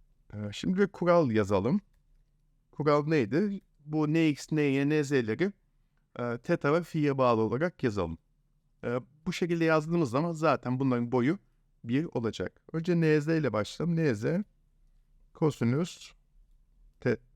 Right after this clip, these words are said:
pardon, theta. N X nedir? Sinüs theta çarpı kosinüs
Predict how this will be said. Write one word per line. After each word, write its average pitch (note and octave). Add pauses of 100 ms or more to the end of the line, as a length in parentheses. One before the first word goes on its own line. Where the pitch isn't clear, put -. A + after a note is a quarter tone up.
(1700)
pardon, - (1040)
theta. G#2 (1120)
N D3
X -
nedir? A#2 (680)
Sinüs C#3+ (2000)
theta A2+
çarpı B2 (1700)
kosinüs G#2+